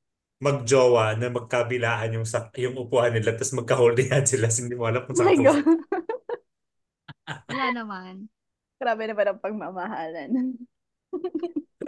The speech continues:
Speaker 1: May ganun sa Facebook, di ba? Nakita ko lang.
Speaker 2: Mm.
Speaker 1: <laughs>
Speaker 2: Parang
Speaker 3: Bus yun.
Speaker 1: Ah. Meron pa yung ano,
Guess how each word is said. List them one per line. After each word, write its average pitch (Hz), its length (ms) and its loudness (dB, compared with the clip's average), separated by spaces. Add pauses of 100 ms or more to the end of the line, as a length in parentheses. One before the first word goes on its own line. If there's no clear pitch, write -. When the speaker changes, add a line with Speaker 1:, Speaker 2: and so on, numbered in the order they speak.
(1160)
Speaker 1:
May 180 120 4
ganun 208 280 6
sa 170 120 4
Facebook, 139 560 2
di 113 140 -4
ba? 98 160 -4
Nakita 104 400 -6
ko 104 80 -8
lang. 90 240 -10 (420)
Speaker 2:
Mm. 220 220 -10 (600)
Speaker 1:
<laughs> 285 360 2
Speaker 2:
Parang 277 300 4
Speaker 3:
Bus 339 60 -12
yun. 254 280 -8 (1600)
Speaker 1:
Ah. 110 220 -6 (1500)
Meron 143 380 2
pa 139 80 2
yung 127 240 4
ano, 113 240 -4